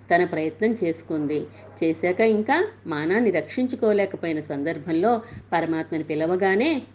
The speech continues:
ఆయన డైరెక్ట్గా ఏం వచ్చేయలేదు. ఆయన నామమే చాలు,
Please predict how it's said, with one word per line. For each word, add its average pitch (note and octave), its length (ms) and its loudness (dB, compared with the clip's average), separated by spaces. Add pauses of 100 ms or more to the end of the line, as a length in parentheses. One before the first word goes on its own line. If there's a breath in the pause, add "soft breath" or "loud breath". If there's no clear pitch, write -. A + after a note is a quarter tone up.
ఆయన D3+ 280 -2
డైరెక్ట్గా D3+ 420 0
ఏం G3+ 180 4
వచ్చేయలేదు. G3 720 2
ఆయన D3 260 -4
నామమే A3 600 0
చాలు, D#3+ 220 0